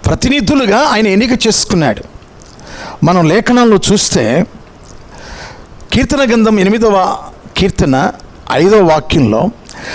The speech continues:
దేవుని కంటే కొంచెము తక్కువ వానిగా ఆయన నరులను చేసుకున్నాడు.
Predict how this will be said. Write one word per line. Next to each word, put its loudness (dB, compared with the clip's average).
దేవుని 2
కంటే 2
కొంచెము 2
తక్కువ 2
వానిగా 2
ఆయన 2
నరులను 2
చేసుకున్నాడు. 0